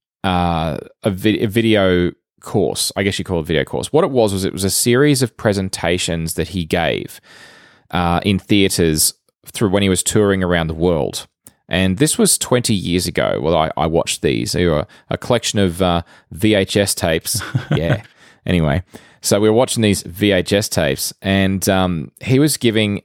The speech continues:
Speaker 1: each one of the habits, and he had a twenty minute or so, maybe thirty minute thing on each of those habits, describing,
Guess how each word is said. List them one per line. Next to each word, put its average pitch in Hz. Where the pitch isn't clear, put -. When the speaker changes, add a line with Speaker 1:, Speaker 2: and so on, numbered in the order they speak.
Speaker 1:
each 139
one 120
of 107
the 98
habits, -
and 98
he 107
had 101
a 92
twenty 110
minute 98
or 92
so, 90
maybe 85
thirty 92
minute 90
thing 90
on 87
each -
of 85
those 85
habits, -
describing, 90